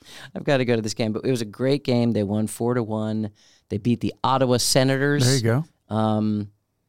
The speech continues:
Speaker 1: and that's just great. And by the way, just to throw, just a shout out to Canada,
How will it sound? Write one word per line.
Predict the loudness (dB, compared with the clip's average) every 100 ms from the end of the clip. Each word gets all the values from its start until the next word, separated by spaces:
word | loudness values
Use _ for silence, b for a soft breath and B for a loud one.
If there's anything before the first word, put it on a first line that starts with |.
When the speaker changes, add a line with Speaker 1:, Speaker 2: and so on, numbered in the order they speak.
| _ _ _ _
Speaker 1:
and | -2 -2
that's | 0
just | -4 -6
great. | -8 -4
And | 0
by | 2
the | 2
way, | 2
just | 0 -2
to | -2
throw, | 2 2 2
just | -2 -2 0
a |
shout | 2 4 4
out | 2
to | 0
Canada, | -4 0 2 2 0 -2